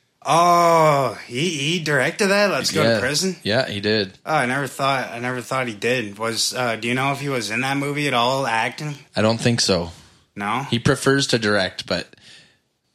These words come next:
Speaker 2: he hasn't been <laughs> offered anything since those movies.
Speaker 1: Oh,
Speaker 2: But
Speaker 1: that's
Speaker 2: that,
Speaker 1: too
Speaker 2: have you
Speaker 1: bad.
Speaker 2: seen the new one?
Speaker 1: Uh,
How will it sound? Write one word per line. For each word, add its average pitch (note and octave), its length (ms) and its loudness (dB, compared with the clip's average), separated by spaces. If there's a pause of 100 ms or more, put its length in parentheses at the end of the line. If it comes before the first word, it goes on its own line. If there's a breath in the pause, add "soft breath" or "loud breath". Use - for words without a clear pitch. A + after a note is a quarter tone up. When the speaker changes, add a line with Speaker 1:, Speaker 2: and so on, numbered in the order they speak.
Speaker 2:
he D#2+ 120 -12
hasn't F#2+ 280 -2
been G#2+ 140 -4
<laughs> - 40 -10
offered A#2+ 360 0
anything B2 460 -2
since C#3 560 -2
those B2 420 -2
movies. B2 720 -2 (300 loud breath)
Speaker 1:
Oh, - 160 -8
Speaker 2:
But C#3 140 4
Speaker 1:
that's - 160 -4
Speaker 2:
that, C#3 160 2
Speaker 1:
too D3 80 -6
Speaker 2:
have - 20 -14
you A#2 40 -10
Speaker 1:
bad. B2+ 280 0
Speaker 2:
seen D#3+ 240 -2
the D#3 100 0
new D3 160 0
one? G#3 300 0 (1200 soft breath)
Speaker 1:
Uh, A2+ 280 -2